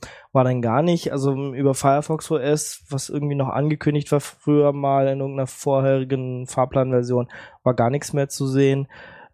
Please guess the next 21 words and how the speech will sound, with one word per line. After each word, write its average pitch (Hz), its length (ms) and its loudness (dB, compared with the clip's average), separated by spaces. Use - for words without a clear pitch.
Ähm, 127 840 2
dabei 139 400 2
hätte 151 220 -2
uns 156 160 -4
das 170 120 -2
so 180 60 -2
ein 165 80 -2
bisschen 160 240 0
mehr 156 140 2
interessiert. 170 480 0
Wir 147 80 -2
haben 147 100 -6
ja 147 160 2
gesagt, 143 380 -2
dieses 143 220 -6
Jahr 143 160 2
wollen 143 180 -2
wir 143 80 -4
ein 139 80 -6
paar, 139 420 2
ähm, 131 400 -4